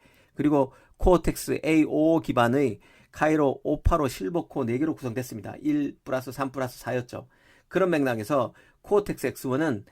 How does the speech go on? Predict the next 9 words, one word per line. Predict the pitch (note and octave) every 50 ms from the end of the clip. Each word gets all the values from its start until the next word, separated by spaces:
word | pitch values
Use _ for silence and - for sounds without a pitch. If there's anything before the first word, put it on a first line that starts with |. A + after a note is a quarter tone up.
| _ _ _ _ _ -
이런 | - E3+ F#3 F#3 F3 D3+ - _ _ _ _ _ _ _ _ _ _ _ _ _ _
그 | - C#3 -
일 | - F3+ F#3+ F3+
플러스 | - E3 E3+ F3 E3+ D#3
삼 | C3+ - E3+ E3+ E3+
플러스 | - E3 E3 D#3 - C#3
사라는 | A#2+ - C#3+ D3 D3 D3+ D3 C#3 C3+ D3+ D3+ C3 A2 - - -
이런 | D3+ D3+ D#3 D#3 D#3 C#3+ C3+ - _ _ _ _ _ _ _ _ _
그 | _ - A#2+ A#2 A2+ A2+